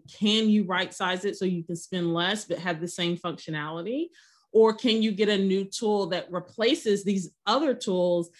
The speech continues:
and ultimately saves you money because one tool that does three different things versus three different tools,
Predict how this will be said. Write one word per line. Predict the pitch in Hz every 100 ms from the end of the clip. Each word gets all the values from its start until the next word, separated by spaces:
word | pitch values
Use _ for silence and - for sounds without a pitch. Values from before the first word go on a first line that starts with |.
| - _
and | 202 185 -
ultimately | 202 208 220 185 190 180
saves | - 185 185 170
you | 180
money | 180 185 175
because | 165 165 165 160
one | 151 151 202 214
tool | 214 208 185
that | 165 147
does | 170 170 -
three | 190 202
different | 190 175 170 165
things | 170 170
versus | 165 170 165 170
three | - 175 175
different | 165 165 -
tools, | - 320 269 190 175 170